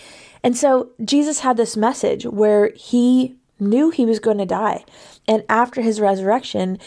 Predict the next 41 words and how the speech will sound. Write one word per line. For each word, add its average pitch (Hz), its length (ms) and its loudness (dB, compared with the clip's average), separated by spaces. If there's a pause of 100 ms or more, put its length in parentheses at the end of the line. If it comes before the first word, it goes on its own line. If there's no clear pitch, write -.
(100)
he 233 180 0
knew 233 260 4
that - 140 -6
he 220 160 0
would 202 180 2
eventually 196 460 -2
ascend 185 500 -2 (160)
to 202 120 -2
his 196 160 -2
Father 185 400 0
in 185 220 -4
heaven, 214 440 -2 (760)
which 233 200 0
of 247 80 -2
course 214 260 0
is 202 100 -4
where 208 140 0
he 202 160 -2
was 214 300 0
before 208 240 -4
he 185 120 0
came 196 200 -6
to 208 80 -4
earth. - 340 -2 (360)
But 254 120 2
he 262 140 4
wanted 254 380 0
his 269 180 0
followers 208 560 0
to - 100 -8
know 208 420 2 (280)
that 220 200 0
God 254 300 0
was 247 180 -2
gonna 226 220 -2
continue 220 560 -2
to 208 100 -2
give 208 380 0
them 202 280 -2
good 185 280 -2
gifts. - 460 -4